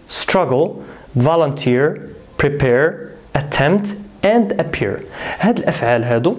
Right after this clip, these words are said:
اذا كاين افعال اخرى ان شاء الله غتلقاوها في الدوكيمون دائما، ولكن هادو الاكثر استعمالا وال-، وهما اللي خصكم تحفظوهم وتركزوا عليهم اكثر، لانهم يقدروا يكونوا في الامتحان الوطني.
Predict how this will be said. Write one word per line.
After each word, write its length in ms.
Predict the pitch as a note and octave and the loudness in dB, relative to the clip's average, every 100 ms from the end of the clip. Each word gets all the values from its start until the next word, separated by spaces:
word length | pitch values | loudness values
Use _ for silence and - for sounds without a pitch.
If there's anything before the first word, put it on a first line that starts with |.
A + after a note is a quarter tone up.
| - | -2
اذا 180 | C3 B2 | 0 0
كاين 260 | B2 A3 | 0 -2
افعال 300 | - A#2+ A#2+ | 0 -2 -2
اخرى 240 | B2+ - A2+ | -2 -4 -4
ان 40 | |
شاء 140 | G#2+ A#2+ | -2 0
الله 120 | A2+ | 0
غتلقاوها 420 | A2 - C#3 B2+ | -2 -2 -2 -2
في 40 | |
الدوكيمون 480 | A2 A2+ - A2 G#2+ | -2 -4 0 0 2
دائما، 440 | G#2+ G#2 A#2 F#3 B3 - - - | 0 2 2 2 -2 -8 -12 0
ولكن 300 | - G3+ E3 | 2 4 4
هادو 220 | C#3+ C#3+ | 2 2
الاكثر 340 | D#3 - - D#3+ | 0 -2 -2 -2
استعمالا 680 | - B2 A2+ A2 A#2 F#3 A#3+ - - - C3 | -2 -2 0 2 2 0 -2 -12 -16 -6 0
وال-، 360 | C3 C3+ B2+ - | 2 4 4 2
وهما 220 | C3 C#3 | 2 2
اللي 120 | F3+ E3+ | 2 -2
خصكم 260 | - C3+ | -2 -2
تحفظوهم 400 | B2+ - C3 B2 | -2 -2 0 2
وتركزوا 420 | B2 A#2+ A#2 A2+ | 0 -2 -2 0
عليهم 200 | A2 A2+ | 0 0
اكثر، 320 | B2+ - F3+ D#3+ | -2 -2 0 2
لانهم 380 | C3 B2 C3+ | 2 2 2
يقدروا 300 | B2+ A#2+ A#2+ | 0 0 -2
يكونوا 220 | A#2+ C3 D#3 | 0 -2 0
في 100 | B2 | 0
الامتحان 420 | A2+ A#2 D3 E3 | -2 -2 0 0
الوطني. 500 | B2 C3 C3+ A#2 G#2 | 2 2 2 -2 -4